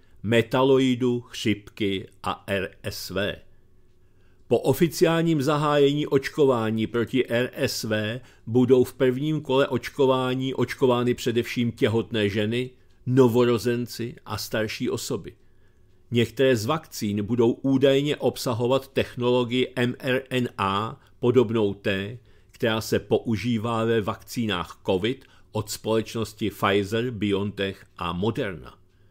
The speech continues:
Žádná vakcína proti R S V nebyla dosud úspěšně vyvinuta,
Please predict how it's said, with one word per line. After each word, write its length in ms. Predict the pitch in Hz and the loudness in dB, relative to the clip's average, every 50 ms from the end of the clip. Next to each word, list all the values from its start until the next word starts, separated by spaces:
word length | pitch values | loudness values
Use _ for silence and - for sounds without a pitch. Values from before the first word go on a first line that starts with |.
| _ _ _ _ _ _ - - _ - - - _ _ - | _ _ _ _ _ _ -20 -20 _ -20 -20 -20 _ _ -8
Žádná 540 | 104 92 120 113 113 113 107 120 123 127 123 | -2 0 2 2 2 2 0 0 0 -2 0
vakcína 640 | 117 156 156 - - - - 139 120 104 101 98 | -2 -2 -4 -4 -8 -10 -4 -4 -2 -2 -2 -4
proti 420 | - - 113 104 104 120 110 - - | -4 -2 -4 -4 0 -2 -4 -2 0
R 200 | 117 117 123 - | -2 -2 -2 -2
S 260 | - 139 113 - - 123 | -2 -4 -4 -4 -2 -2
V 200 | 120 120 117 107 | 0 0 0 0
nebyla 380 | 110 113 110 110 131 127 120 | 0 0 0 0 -2 -2 -2
dosud 440 | 113 104 117 107 - - - 127 - - | -2 -2 -2 -4 -4 -6 -8 -8 -8 -6
úspěšně 560 | - 113 107 - - 131 110 - - - 98 | -6 -6 -6 -4 -2 -2 -2 -2 -2 -6 -2
vyvinuta, 720 | 90 101 98 92 107 110 113 113 107 - 127 120 131 - | 0 0 0 2 0 0 0 -2 -4 -4 -4 -4 -4 -6